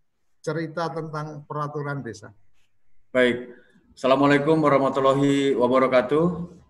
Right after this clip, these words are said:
Speaker 1: Waalaikumsalam.
Speaker 2: Selamat malam dan salam sejahtera untuk kita semuanya. Apa kabar Indonesia, teman-teman desa? Terima kasih sudah bisa bergabung dalam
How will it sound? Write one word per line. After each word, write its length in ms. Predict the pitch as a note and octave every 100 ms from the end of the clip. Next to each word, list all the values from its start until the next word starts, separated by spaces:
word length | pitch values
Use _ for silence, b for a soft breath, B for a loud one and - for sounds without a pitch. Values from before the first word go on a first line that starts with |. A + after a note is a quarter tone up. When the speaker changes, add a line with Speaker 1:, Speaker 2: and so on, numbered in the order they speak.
| _ -
Speaker 1:
Waalaikumsalam. 720 | G#2+ A2+ G#2+ A#2 B2 A#2 F#2 A2+
Speaker 2:
Selamat 720 | A#2 B2 B2+ B2+ B2+ B2 A#2
malam 400 | A#2+ B2+ C#3 C3+
dan 400 | B2+ A#2+ B2 A#2+
salam 320 | A#2+ A#2+ A#2+
sejahtera 640 | A#2 A#2+ A#2+ B2+ C3 A#2
untuk 400 | A2+ A2+ A#2+ A2+
kita 320 | B2 A#2+ B2 B2
semuanya. 800 | B2 A#2+ A#2 A#2+ C#3 C3+ C#3 - _ _ _
Apa 240 | - B2
kabar 400 | B2 C3 C#3+ D3
Indonesia, 480 | C#3 C3+ C#3 D3 D3+ C#3+
teman-teman 400 | C3 C3 C3+ C3
desa? 480 | C3+ C#3+ D3 D#3+ - - _ _ _ _ _ -
Terima 240 | B2 B2+
kasih 480 | B2+ B2+ - D3+ D3+
sudah 240 | D3 B2+
bisa 240 | B2 B2+ B2+
bergabung 400 | B2 B2 C3 C#3
dalam 160 | B2+